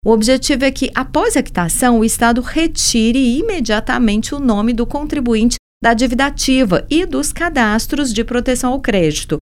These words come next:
A norma permite ainda que, se o contribuinte for parado em alguma blitz de trânsito e estiver com o imposto ou outras taxas em aberto,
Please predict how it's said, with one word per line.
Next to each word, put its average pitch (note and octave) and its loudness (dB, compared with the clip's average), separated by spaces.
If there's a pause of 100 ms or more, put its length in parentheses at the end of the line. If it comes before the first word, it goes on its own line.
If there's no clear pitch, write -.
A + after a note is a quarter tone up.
(100)
A G3 2
norma A#3+ 6
permite B3 4
ainda A#3+ 2
que, - -6
se - 2
o G#4 2
contribuinte E4+ -2
for C4 -2
parado F#3 0
em F3 0
alguma B3 0
blitz G#3 0
de G#3 0
trânsito D#3+ -2 (240)
e C4+ 2
estiver A3+ 0
com A#3+ 2
o D4 -4
imposto G#3 0
ou D#4+ 2
outras E4 0
taxas A#3+ 2
em C#4+ 0
aberto, A3 2